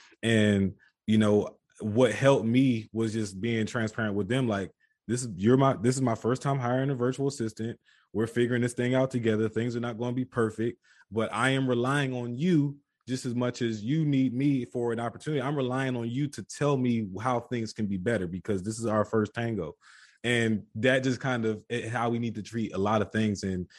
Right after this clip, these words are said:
if we're just honest and we're transparent about, you know, what we're going through, how we're operating our business, what our goals are.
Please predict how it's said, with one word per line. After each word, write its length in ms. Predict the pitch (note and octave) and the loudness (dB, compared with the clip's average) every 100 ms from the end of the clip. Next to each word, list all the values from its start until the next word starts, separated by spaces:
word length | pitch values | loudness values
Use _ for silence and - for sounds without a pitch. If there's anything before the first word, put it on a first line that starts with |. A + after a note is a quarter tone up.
| - | -6
if 140 | G2+ G#2 | -2 4
we're 120 | B2+ | 4
just 180 | A2+ G#2 | 4 -2
honest 380 | G2 A2 A#2 A2+ | 0 0 0 -2
and 100 | G2 | -2
we're 140 | G#2 | 0
transparent 800 | G2+ - G2 F#2 - G#2+ A2 G#2 | -2 -4 -6 -4 0 2 2 2
about, 500 | F#2+ F2+ G#2 G#2 G2+ - _ _ | -2 0 2 2 0 -8 _ _
you 140 | G2 G2+ | -4 -2
know, 120 | F#2+ | 0
what 240 | F2 A2+ | -2 -2
we're 140 | G#2 G#2 | 0 -2
going 380 | G2 G#2+ G#2+ G#2 | 0 -2 -2 -4
through, 280 | G#2 G#2 G#2 | -4 -4 -4
how 200 | G2 G#2+ | -2 -2
we're 160 | G#2 | -2
operating 420 | F#2+ G#2 G2+ G2+ | -2 -4 -4 -4
our 120 | G2+ F#2+ | -4 -2
business, 500 | G2 G2+ F#2+ G2 G2 | -2 -2 -4 -6 -4
what 140 | G#2+ | -2
our 100 | F#2+ | -2
goals 500 | E2+ F2+ G#2+ A2+ G#2 | -4 -2 0 0 0
are. 400 | G#2+ G#2+ G#2 G#2 | 0 2 0 -4